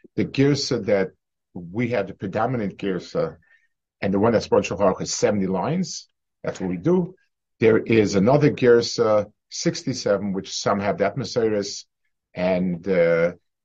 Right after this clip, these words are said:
it's, uh, I know the Goyen says, he, when, on, on Shulchan Aruch, he says it's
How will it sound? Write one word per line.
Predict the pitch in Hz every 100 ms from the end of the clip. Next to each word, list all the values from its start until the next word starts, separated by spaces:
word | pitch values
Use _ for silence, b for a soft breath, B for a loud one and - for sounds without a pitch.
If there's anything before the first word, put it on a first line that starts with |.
| -
it's, | 90 - -
uh, | 90 87 82 80
I | 110
know | 110
the | 90
Goyen | 95 131 135 117
says, | - 113 104 - _ _ _ _ _ _
he, | _ - 135
when, | 110 120 98
on, | -
on | 98
Shulchan | - 98 - 98
Aruch, | 147 123 104
he |
says | - 127 92
it's | 92 -